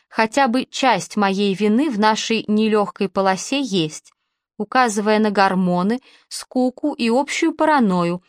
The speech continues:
отличительные особенности материнства, пошутила Рэйчел. Единственный наш рецидив случается в Хэллоуин,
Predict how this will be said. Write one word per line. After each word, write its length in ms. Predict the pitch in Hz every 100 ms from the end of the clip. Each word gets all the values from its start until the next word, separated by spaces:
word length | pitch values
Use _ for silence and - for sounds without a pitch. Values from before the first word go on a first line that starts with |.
| _ -
отличительные 840 | 208 208 220 - 220 214 208 196
особенности 640 | 196 - 226 208 202 - 233
материнства, 800 | 226 - 269 208 160 - 165 - _ -
пошутила 760 | 208 - 180 - 233 220 208
Рэйчел. 760 | - 175 170 147 - - 156 151 _ _ _ _ _ _ _ _ _ _ _ _ _ _ _ _ _ _ -
Единственный 880 | 208 254 285 359 - 277 269 262 254
наш 340 | 240 269 269 -
рецидив 720 | 254 - 269 277 320 - -
случается 680 | - - 247 - 302 294 302
в 60 | 294
Хэллоуин, 680 | - 302 330 320 226 175